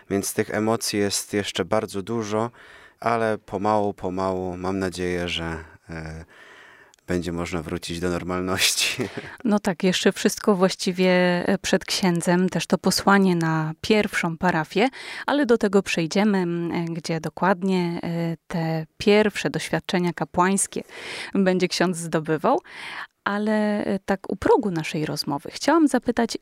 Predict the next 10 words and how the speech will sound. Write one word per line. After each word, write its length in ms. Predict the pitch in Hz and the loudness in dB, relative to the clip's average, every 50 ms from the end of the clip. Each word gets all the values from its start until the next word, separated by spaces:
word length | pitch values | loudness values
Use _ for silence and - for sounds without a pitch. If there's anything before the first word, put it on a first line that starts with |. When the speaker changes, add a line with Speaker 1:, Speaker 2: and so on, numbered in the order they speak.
| - | -8
Speaker 2:
czy 180 | - - - 208 | -4 0 2 2
jest 500 | 190 190 240 311 320 - - - - - - | 4 6 6 6 6 4 0 -4 -8 -6 -6
takie 380 | 185 160 - - 175 160 151 | -4 -4 -2 0 0 0 0
wydarzenie 680 | 170 165 185 160 - 160 156 156 160 165 190 220 214 170 | -2 -2 -2 0 0 0 2 2 2 4 6 6 4 4
lub 180 | 156 147 151 165 | 2 0 0 0
moment 500 | 165 165 165 165 170 170 160 160 - - | 2 4 4 6 6 6 4 2 0 -4
w 80 | - | -6
księdza 400 | - - - 180 170 160 - 170 | -6 -2 0 0 0 2 0 0
życiu, 400 | 165 - 156 156 - - 254 349 - - - - - - - - | 0 0 0 0 4 4 4 4 2 -2 -12 -18 -16 -16 -16 -16
który 340 | - - - 240 240 254 | -16 -2 2 4 4 4